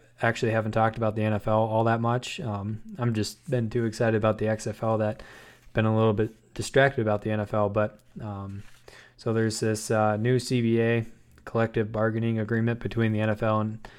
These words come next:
the N F L Players Association. Um, they're trying to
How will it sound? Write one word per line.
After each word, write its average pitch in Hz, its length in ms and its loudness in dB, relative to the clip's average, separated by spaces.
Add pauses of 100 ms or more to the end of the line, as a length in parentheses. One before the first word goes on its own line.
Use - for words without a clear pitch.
(200)
the 117 100 -2
N 107 60 2
F 107 140 0
L 104 100 2
Players 113 340 2
Association. 117 840 0 (440)
Um, 98 400 -8 (520)
they're 110 240 0
trying 127 500 2
to 117 460 2